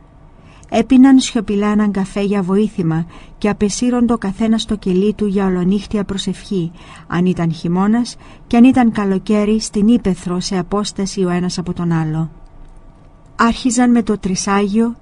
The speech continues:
το Πιστεύω και τον Πεντηκοστό Ψαλμό. Κατόπιν κάθονταν λίγο και αδολεσχούσαν γύρω από τον θάνατο, την κόλαση, τη χαρά των δικαίων στους ουρανούς και ψυχοφελείς θεωρίες. Και κατέληγαν με τη σκέψη πως όλοι θα σωθούν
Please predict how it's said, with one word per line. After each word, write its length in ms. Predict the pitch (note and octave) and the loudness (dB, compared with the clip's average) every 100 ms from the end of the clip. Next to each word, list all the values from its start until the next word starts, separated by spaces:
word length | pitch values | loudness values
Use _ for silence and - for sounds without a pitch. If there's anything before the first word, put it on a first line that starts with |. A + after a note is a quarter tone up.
| - | -6
το 120 | G3+ | -4
Πιστεύω 680 | G3 F#3 - G#3+ G3+ G3 G#3+ - | -4 -8 -2 -2 0 -2 -6 -2
και 140 | G#3 | 0
τον 180 | G3 F#3+ | 0 0
Πεντηκοστό 580 | G3 F3+ F#3+ F#3 - G3 | 0 -2 -2 -4 -6 -8
Ψαλμό. 560 | - F#3 E3+ E3+ E3+ E3 - - - - - - | -6 -6 -2 -2 -2 -6 -20 -20 -20 -20 -20 -8
Κατόπιν 520 | G3+ G3 B3 C#4 C4 | -4 2 2 4 2
κάθονταν 540 | B3+ A#3+ B3+ A#3+ G#3+ G3+ | 2 0 2 2 2 2
λίγο 380 | G#3+ A3 A#3+ | 4 4 2
και 140 | A#3 A3+ | 0 0
αδολεσχούσαν 800 | G3+ G3+ G3 - - A#3 A#3 G#3+ | 0 0 0 -2 -4 -4 0 0
γύρω 300 | G3 A3+ A3+ | 2 0 0
από 160 | G#3+ | -2
τον 160 | G3+ F#3+ | -4 -4
θάνατο, 640 | - G#3+ G#3 F#3 F3 F3 F3+ | -4 -2 0 -2 -4 -8 -6
την 180 | - F3+ F3 | -2 -2 -2
κόλαση, 640 | G3 G3+ G3+ G3 - G#3 - - - - | 0 0 0 -2 -6 -8 -10 -20 -20 -10
τη 100 | A3 | -8
χαρά 360 | - G#3+ G#3 A#3 | -2 0 0 2
των 220 | B3 A3+ | 2 2
δικαίων 360 | G#3 A3 A3 | 2 2 2
στους 260 | A3 A3+ G3 | 0 -4 -4
ουρανούς 500 | G#3 G3 G3+ A3 A3 - - - | -2 2 2 2 -2 -12 -20 -6
και 120 | - | 0
ψυχοφελείς 760 | A3 - G#3 G#3 G3 G3 G3 G3 | 0 0 -2 -4 -2 0 0 -2
θεωρίες. 680 | - F#3 F3 E3 E3 E3 - - - - - - | -4 -2 0 0 -2 -6 -14 -20 -20 -20 -20 -10
Και 140 | - A#3 | -2 2
κατέληγαν 540 | A#3+ C#4 C#4 C4+ B3+ | 2 4 4 4 4
με 100 | A#3 | 4
τη 120 | G#3+ | 0
σκέψη 480 | - - A3+ - B3 | -4 0 0 0 -4
πως 320 | - G3+ G3 | -2 -4 0
όλοι 240 | A3 A#3 A#3 | 0 2 0
θα 180 | A3+ | -2
σωθούν 640 | G#3 G#3+ G3 G#3 G3+ G3+ | -4 -6 -2 0 2 0